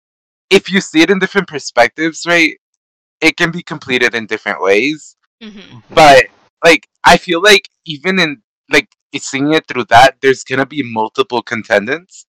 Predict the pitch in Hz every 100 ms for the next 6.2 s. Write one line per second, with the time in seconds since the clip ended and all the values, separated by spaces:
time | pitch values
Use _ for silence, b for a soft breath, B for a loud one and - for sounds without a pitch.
0 | - 110 226 214 175 175 _ _ _ -
1 | - 175 135 _ _ _ _ 160 175 190
2 | 196 214 - - 151 127 139 131 120 107
3 | - 110 117 127 165 175 185 175 - 143
4 | - 139 135 - 147 - _ - 135 _
5 | 127 113 143 - 135 120 110 - - 117
6 | 139